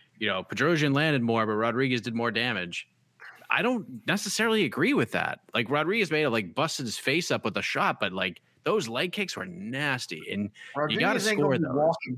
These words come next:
Speaker 2: clean for a while.
Speaker 1: Yeah, you gotta score those. I mean, you just have to. I know the face and the blood and all that stuff, it looks gnarly, but the leg kicks, like, you gotta give some, some credit to those, especially the hard ones he was landing. I mean, Rodriguez's right leg was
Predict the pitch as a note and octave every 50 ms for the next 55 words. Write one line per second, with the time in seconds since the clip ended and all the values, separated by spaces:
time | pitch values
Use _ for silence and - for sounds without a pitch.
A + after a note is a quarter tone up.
0 | - - - D#3 D#3 D3 C#3 C3+ C3 B2+ - A#2+ A2+ G#2+ A2 G#2+ G2+ F#2+ G2 F#2+
1 | F#2+ F#2+ G#2+ - - - - - - - _ _ _ _ _ _ _ - - A#2+
2 | G2+ E2+ E2+ - - A2 B2+ B2+ D#3 D#3 C#3 B2 - - - A#2+ A2+ G#2 F#2 F#2
3 | F#2 F2+ F#2 F#2+ F#2+ - - - - - _ _ _ _ _ _ - - - A#2
4 | A2 G2+ G2+ G2 - G#2+ A2 A2 A2 C3 - - A#2+ C#3 D#3+ D#3 - - E2 E2
5 | F#2 A2+ C3+ C3 A2+ A#2 - - A#2+ A#2+ B2 A#2 - - G#2 G2 F2+ G#2 A2 A#2+
6 | B2 B2 A#2+ A2 G#2 A2 A2 A2+ A2+ G#2+ - D3 G#2 G2+ F#2+ F#2+ G2+ A#2+ B2 -
7 | - - A#2 G#2+ A2 B2 C3 C3 C3+ C#3+ C#3+ C#3+ C#3 - - - - - - _
8 | - G2+ G2+ F2+ F#2 G#2+ C#3 D#3 C3+ C3 - G2 F2+ F2 - - - - - -
9 | _ _ _ _ _ _ _ _ _ _ - - G#2+ G#2 - A2+ A2 G2+ D3 C#3+
10 | C3+ C3 B2 G#2+ B2+ B2 A2+ - - A#2+ G#2+ G#2+ G#2 F#2+ F2+ - - G2+ F#2 -
11 | B2+ A2+ G#2+ G#2 F2+ - A2 F#2+ G2+ G2+ F2+ E2+ F2 E2+ - - - - - -
12 | - - C#3 C3+ - - A#2+ G#2+ G2 - A#2+ A#2+ A#2 G#2 G#2 G2+ F2+ G2+ G2 F2+
13 | F#2+ G2+ F#2 F2+ F2+ F#2 G2+ G#2+ G#2+ G#2 A2+ B2+ B2+ C3 D3 D3+ C#3 B2+ G2 G2
14 | F#2+ G2 G#2+ A#2 A#2 G2 G2 A2 G#2+ G2 F2+ - F2+ F#2+ F2+ E2+ -